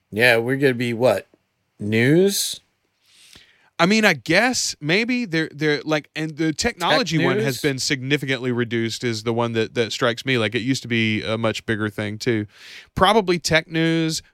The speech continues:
Speaker 2: maybe business news, it occurs to me.
Speaker 1: There's
Speaker 2: Um,
Speaker 1: yeah. I mean, that's
Speaker 2: I
Speaker 1: the
Speaker 2: mean
Speaker 1: thing. There should be podcast news, or there, there still needs to be some sort of podcast category. Some of these that got removed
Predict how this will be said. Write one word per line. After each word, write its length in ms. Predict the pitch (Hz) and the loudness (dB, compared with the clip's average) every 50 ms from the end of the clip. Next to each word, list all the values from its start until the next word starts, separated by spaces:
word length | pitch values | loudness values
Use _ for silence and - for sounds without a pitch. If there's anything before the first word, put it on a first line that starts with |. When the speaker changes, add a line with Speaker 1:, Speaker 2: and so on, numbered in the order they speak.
| _ | _
Speaker 2:
maybe 400 | - 165 240 302 349 330 220 123 - _ | -4 -2 0 2 2 2 0 -2 -6 _
business 480 | - 147 170 214 226 285 285 302 - - | 0 2 2 2 2 0 -4 -4 -2 -2
news, 380 | 254 262 285 302 311 302 262 269 | -2 -2 0 0 0 0 0 -2
it 80 | 269 | -2
occurs 380 | 269 - - 262 269 269 247 - | -2 0 0 0 0 0 -2 -2
to 100 | 294 269 | -4 -4
me. 260 | 285 285 294 254 - _ _ _ _ _ _ _ _ _ _ - | -2 -2 -4 -4 -8 _ _ _ _ _ _ _ _ _ _ -8
Speaker 1:
There's 120 | - - | -2 4
Speaker 2:
Um, 460 | 135 135 135 131 127 131 127 123 123 135 | 6 6 6 6 4 2 0 -4 -4 -6
Speaker 1:
yeah. 200 | 139 156 165 165 165 - _ _ _ _ _ _ _ - | -8 -10 -10 -12 -14 -16 _ _ _ _ _ _ _ -8
I 40 | 135 | -4
mean, 140 | 156 156 | -4 0
that's 200 | 160 175 170 - | 0 0 2 2
Speaker 2:
I 40 | 151 | 2
Speaker 1:
the 60 | 156 | 2
Speaker 2:
mean 80 | 156 - | 4 6
Speaker 1:
thing. 340 | 294 294 208 131 95 92 - _ - - - - _ _ _ - | 6 6 6 4 2 -6 -16 _ -20 -20 -20 -20 _ _ _ 2
There 160 | 143 147 139 | 4 4 6
should 260 | - 175 190 175 - | 6 4 4 4 4
be 540 | - 208 220 175 139 131 131 135 127 120 - _ _ _ _ _ _ _ _ _ _ | 2 4 4 4 4 4 4 2 0 -4 -8 _ _ _ _ _ _ _ _ _ _
podcast 800 | - - - 92 113 131 131 113 - 123 113 110 104 - - - | -18 -12 -6 2 4 4 4 4 2 2 2 2 2 0 -2 -2
news, 600 | 110 107 104 98 90 82 76 69 67 - - - - - _ | -2 0 0 0 -2 -4 -6 -10 -14 -18 -18 -20 -20 -10 _
or 360 | - 127 131 131 123 120 - - - - - - - - _ - | 2 4 4 6 4 2 0 -4 -10 -20 -20 -20 -20 -20 _ 4
there, 140 | - 220 - - _ _ | 6 6 6 4 _ _
there 100 | - 185 | -2 -2
still 260 | 180 - - 330 339 202 | -2 -2 -2 -2 0 2
needs 240 | 160 214 294 - | 2 2 0 -2
to 80 | - 139 | -4 -4
be 140 | 127 113 98 | -2 -2 -2
some 200 | - - 143 131 | -2 -4 -4 0
sort 200 | - 151 147 120 | 2 2 4 2
of 80 | 98 | 2
podcast 640 | - - 123 143 139 - - - 117 104 92 - - - | 0 0 2 2 2 2 0 0 0 0 0 -2 -6 -8
category. 560 | - 117 131 135 98 78 78 - - - - _ _ _ _ _ _ - - _ | -4 -2 -2 -2 -4 -6 -10 -14 -16 -20 -20 _ _ _ _ _ _ -20 -20 _
Some 200 | - - 392 415 | -2 0 2 4
of 80 | 440 403 | 4 4
these 200 | 330 214 196 - | 4 2 2 4
that 180 | 202 165 143 | 4 4 4
got 200 | - 175 175 170 | 4 2 2 2
removed 600 | 180 160 151 143 143 143 151 160 165 165 - - | 0 -2 0 2 2 2 2 2 0 -2 -8 -16